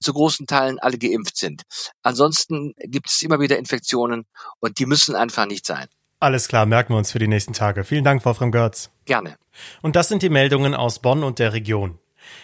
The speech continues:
Speaker 2: Die Bonner Bezirksvertretung stellt drei Veranstaltungen auf den Prüfstand. Bonn leuchtet, das Bonnfest und der Ostdeutsche Markttag werden in diesem Jahr zunächst nicht fest eingeplant.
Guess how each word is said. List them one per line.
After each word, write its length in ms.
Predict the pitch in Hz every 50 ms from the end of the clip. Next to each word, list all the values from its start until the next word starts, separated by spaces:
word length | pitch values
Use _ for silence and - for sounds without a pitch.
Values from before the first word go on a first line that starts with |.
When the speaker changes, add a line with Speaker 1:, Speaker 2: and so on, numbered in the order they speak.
| _ -
Speaker 2:
Die 80 | 147 139
Bonner 260 | 135 160 175 196 190
Bezirksvertretung 960 | 156 160 - - - 147 147 - - - 113 - - 117 113 - 135 143 151
stellt 420 | - - - 131 131 127 - - -
drei 240 | 110 113 127 156 165
Veranstaltungen 800 | - - - 135 135 - - - 131 123 117 120 117 117 117
auf 160 | 113 107 104
den 140 | - - 107
Prüfstand. 640 | - - - 123 117 - - - 101 92 90 - - - - - - - - _ -
Bonn 200 | 127 127 139 147
leuchtet, 680 | 139 135 139 160 165 - - 196 196 196 - - - - -
das 260 | 123 110 107 - -
Bonnfest 640 | 113 120 127 151 165 165 - 170 170 190 196 - - -
und 220 | - 143 135 -
der 140 | 143 135 -
Ostdeutsche 500 | 139 151 - - - 135 131 - - 127
Markttag 800 | 117 117 120 131 143 - - - - 131 135 139 147 - -
werden 200 | 127 120 127 123
in 60 | 127 120
diesem 240 | 123 120 117 120
Jahr 120 | 117 117 113
zunächst 420 | - - 120 117 113 107 - -
nicht 240 | 127 131 131 - -
fest 240 | - 117 101 - -
eingeplant. 580 | 107 101 101 107 101 107 113 113 131 160 -